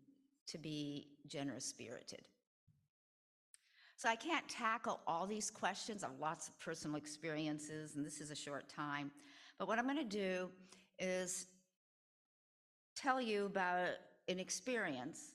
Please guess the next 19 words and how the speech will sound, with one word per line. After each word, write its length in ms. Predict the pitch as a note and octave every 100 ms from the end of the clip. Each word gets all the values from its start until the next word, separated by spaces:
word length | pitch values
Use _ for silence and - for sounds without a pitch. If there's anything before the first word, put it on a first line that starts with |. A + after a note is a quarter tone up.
| _
in 120 | D#3+ D#3
my 220 | E3+ A#3
life 380 | D#3+ C#3+ C#3+ D#3
when 120 | - -
I 140 | F#3 G3
chose 540 | - F#3+ E3 D#3 - -
not 460 | E3 E3+ G3+ A#3+ - - _
to 80 | -
be 320 | C#3+ B2+ F2+ - - _ _ _ _ _ _ -
generous-spirited, 920 | D#3 C#3 B2+ - - C3+ F2+ - - - _ _ - - -
because 540 | F#3+ F#3+ F#3+ F#3 F3+
this 240 | G#3 G3+ -
will 80 | G3+
touch 340 | - F3 -
upon 600 | F#3+ - D#3+ D#3 D#3 D#3
some 300 | D3+ - D#3
of 80 | D3
these 240 | C#3+ C#3
questions. 800 | - - C3 - C#3+ - - -